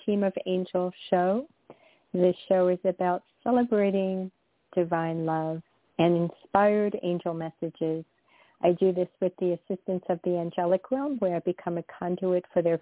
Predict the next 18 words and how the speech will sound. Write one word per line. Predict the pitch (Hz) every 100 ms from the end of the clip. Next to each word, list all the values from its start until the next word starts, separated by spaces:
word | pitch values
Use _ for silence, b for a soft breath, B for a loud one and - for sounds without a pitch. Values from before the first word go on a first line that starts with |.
| -
pure | - 233
loving | 220 202 190 185
energies | 175 175 170 - 175 170 170
as | 170 -
well | 170
as | 170 -
channel | - 165 165
messages. | 165 156 - 160 - 156 165 _ _ _ - B B -
I | 185
can | 185 180 -
feel, | 202 196 190 _
see, | 202 185
and | 180
hear | 190 180
the | 180
angels, | 180 202 262 277 285 _ _ _ _ -
ascended | 185 - 175 180
masters, | 175 175 - 196 190